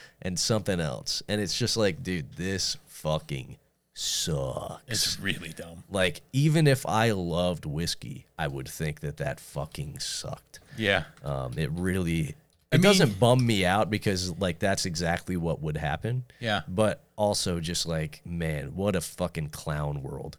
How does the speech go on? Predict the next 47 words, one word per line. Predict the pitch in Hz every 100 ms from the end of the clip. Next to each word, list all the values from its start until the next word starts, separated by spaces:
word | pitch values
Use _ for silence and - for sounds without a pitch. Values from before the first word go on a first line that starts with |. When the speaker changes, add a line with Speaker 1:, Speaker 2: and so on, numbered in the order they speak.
| -
Speaker 2:
Whoa. | 170 196 196 165 151
And, | 151 147
and, | 156 143 139 135
uh, | 131 123 123 120 _ _ _ _ _ _ -
at | 127
least | 131 151 - 127
when | 131
I | 123
Google | 113 98 131 110
it, | 98
right? | 101 113 139
Speaker 1:
Mm-hmm. | 92 85 92 87 _ -
Speaker 2:
Um, | 110 107 107
ninety-nine | 117 143 175 190 190 180 160
dollars. | 147 170 202 120 - - - -
Speaker 1:
Who's | 127 139
do-, | - 147
did | 117 123 117
you | 113
s-, | - - -
can | 120
you | 110
see | - 123
who's | 127 107
doing | 110 104 139
it? | 113
Speaker 2:
Mash | 117 135 151 151
and | 147
grape | 123 113 117 127 -
dot | 117 113
com. | - 113 98 92 - _ _
Speaker 1:
Okay, | 87 85 85 78
I | 80
still | - 113
don't | 107 87
know. | 92 -
I, | 104 -
I | 110
know | 113 131
it | 117
was, | 110 101
like, | 98 90
initially, | 87 87 - 90 80
like, | 76 76
a |
collaboration | 76 73 76 73 73 73 80 - 78 76
with | 71 73 -